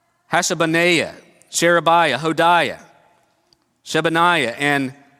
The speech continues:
Pethahiah said, 'Stand up and bless the Lord your God from everlasting to everlasting. Blessed be your glorious name, which is exalted above all blessing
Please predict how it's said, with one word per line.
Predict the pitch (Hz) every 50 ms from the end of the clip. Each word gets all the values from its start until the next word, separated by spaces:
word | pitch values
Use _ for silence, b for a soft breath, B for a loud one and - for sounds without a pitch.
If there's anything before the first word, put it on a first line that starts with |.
| _ _ -
Pethahiah | - 175 170 - 160 151 160 175 175 175 170 156 131 127
said, | - - 175 165 156 147 139
'Stand | - - - - 190 190 190 190 190
up | 190 202 196 -
and | 180 156 147
bless | 139 156 175 196 208 - -
the | - 202
Lord | 185 185 190 196 196 190 170
your | 180 170
God | 147 170 175 175 180 185 170
from | - 175 151 147
everlasting | - 175 180 165 170 160 156 170 185 220 220 - - - 208 208
to | - 190 -
everlasting. | 185 180 175 175 165 165 170 175 - - - - 123 110 104 98 B B B B B B -
Blessed | 127 147 170 185 220 233 - -
be | 202 220
your | 202 196 185
glorious | 165 165 170 180 190 196 190 190 175 - -
name, | 165 156 151 151 156
which | 165 165 - 170
is | 160 139 156
exalted | 156 139 127 156 170 185 202 202 - 190
above | 175 165 156 175 175 175 165 -
all | - 196 202 226 220 196 170 151 147
blessing | 143 135 160 175 185 180 - - - 131 120 120 123 127 127